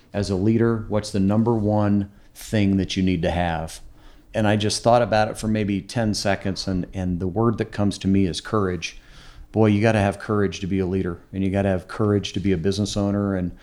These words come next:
I tell my kids at Air Academy, the first thing you gotta do is make a choice, because every day we make choices. We make hundreds of choices every day, what to do, what to eat, you know, where to go,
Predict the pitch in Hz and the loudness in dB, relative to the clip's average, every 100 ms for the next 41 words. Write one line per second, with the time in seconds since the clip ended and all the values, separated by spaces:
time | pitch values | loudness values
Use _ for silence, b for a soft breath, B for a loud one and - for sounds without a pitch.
0 | B B - - 110 95 92 - 98 85 | B B -8 -2 2 2 0 2 0 0
1 | 95 90 - 107 104 101 90 90 90 90 | -4 -2 -2 -2 -2 0 0 0 -2 -4
2 | b b - 98 123 120 - 101 98 101 | b b -8 -2 2 2 2 2 4 2
3 | 95 98 92 98 95 - - - 101 82 | 0 0 -2 0 -2 -2 -6 -2 -2 -2
4 | - - 87 87 101 95 90 98 92 90 | -8 -8 -4 0 0 2 2 2 2 2
5 | 90 82 - 92 - 87 - 98 92 90 | 0 -2 -2 0 0 -6 -4 0 0 0
6 | - 107 107 95 90 - 92 - 90 92 | 0 2 0 -2 -4 0 0 0 -4 0
7 | 90 92 95 80 92 - 80 90 92 90 | 0 0 -2 2 0 0 -2 2 2 2
8 | B B 90 92 - 92 90 87 - B | B B -2 0 -2 2 2 2 -2 B
9 | B B 87 85 82 82 98 90 80 85 | B B -2 0 2 2 2 2 0 0
10 | 87 87 | 0 -2